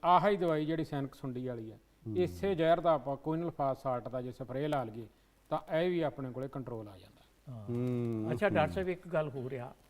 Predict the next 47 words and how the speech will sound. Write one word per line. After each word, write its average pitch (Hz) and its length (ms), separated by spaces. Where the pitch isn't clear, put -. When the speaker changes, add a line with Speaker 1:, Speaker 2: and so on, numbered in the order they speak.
Speaker 3:
ਆਉਣ 147 180
ਵਾਲੇ 165 200
ਸਮੇਂ 147 340
ਦੇ 147 100
ਵਿੱਚ 143 340
ਫਸਲ 135 280
ਦੀ 156 180
ਦੇਖਭਾਲ 135 480
ਤੇ 143 160
ਅਸੀਂ 139 200
ਕਰਨੀ, 151 340
ਕਰਨੀ 156 240
ਆ 143 40
Speaker 2:
ਕਰਨੀ, 147 240
Speaker 3:
ਸਾਰੇ। 143 120
Speaker 2:
ਕਰਨੀ 117 280
ਆ 95 60
ਜੀ। 123 200
Speaker 3:
ਕਈ 220 200
ਵਾਰੀ 240 180
ਕੀ 226 140
ਹੁੰਦਾ 220 280
ਕਿ 254 120
ਦੂਰੋਂ 226 760
ਦੇਖੋ 233 400
ਤੇ 262 100
ਫਸਲ 214 340
ਹਰੀ 196 220
ਲੱਗਦੀ 185 440
ਆ, 113 80
Speaker 1:
ਜੀ। 113 140
Speaker 3:
ਪਰ 240 100
ਨੇੜੇ 208 480
ਜਾ 254 180
ਕੇ 240 120
ਪਤਾ 226 280
ਲੱਗਦਾ 202 400
ਵੀ 233 120
ਕੁਝ 220 380
ਥਾਵਾਂ 196 300
ਤੋਂ 214 160
ਇਹ 202 80
ਫਸਲ 190 300
ਪੀਲੀ 202 300
ਪਈ 170 200
ਜਾਂਦੀ 113 260
ਆ। - 300